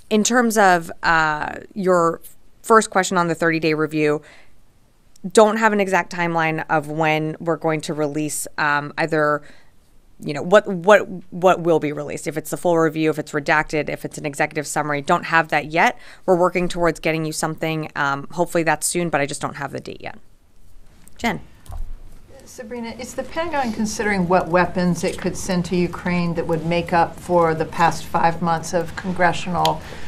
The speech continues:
Speaker 2: funding being stalled? And is the administration finally willing to send atacms if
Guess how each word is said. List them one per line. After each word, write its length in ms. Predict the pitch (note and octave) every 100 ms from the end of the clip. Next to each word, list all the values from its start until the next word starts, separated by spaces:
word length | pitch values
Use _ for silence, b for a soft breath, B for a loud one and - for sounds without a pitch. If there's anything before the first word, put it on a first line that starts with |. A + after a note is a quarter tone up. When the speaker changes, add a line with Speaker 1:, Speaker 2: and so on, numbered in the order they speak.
| B
Speaker 2:
funding 600 | - - G3 F3 E3+ E3
being 240 | E3+ E3 D#3+
stalled? 640 | - - E3+ E3+ D#3+ D#3+ B B B B
And 260 | G3+ G3+ G3+
is 260 | A3+ A3+ A3
the 140 | A3
administration 640 | F#3 F3+ F3+ - F#3+ F#3+ F3
finally 400 | - F#3 F3+ F3+
willing 460 | D#3+ F3 E3 D#3+ D#3+
to 140 | F3+
send 300 | - F#3 E3
atacms 840 | C#3+ - E3 D#3+ E3+ E3 D#3+ - E3+
if 300 | E3+ -